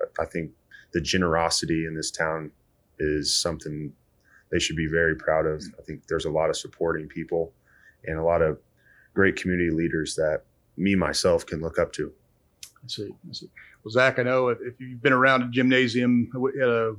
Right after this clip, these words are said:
Speaker 2: Wichita area high school over the last few years, you, you, you may have seen Zach sitting on a, on a bench over either at Eisenhower or,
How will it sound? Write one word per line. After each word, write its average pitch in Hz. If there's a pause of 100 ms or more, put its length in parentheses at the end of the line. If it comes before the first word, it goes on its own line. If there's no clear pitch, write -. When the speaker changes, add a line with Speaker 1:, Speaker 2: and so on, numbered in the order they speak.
(100)
Speaker 2:
Wichita 135
area 117
high 127
school 117
over 120
the 117
last 120
few 123
years, 117
you, 113
you, 117 (160)
you 127
may 120
have 113
seen 120
Zach 120
sitting 123
on 120
a, 117
on 120
a 113
bench 120
over 117
either 117
at -
Eisenhower 120
or, 117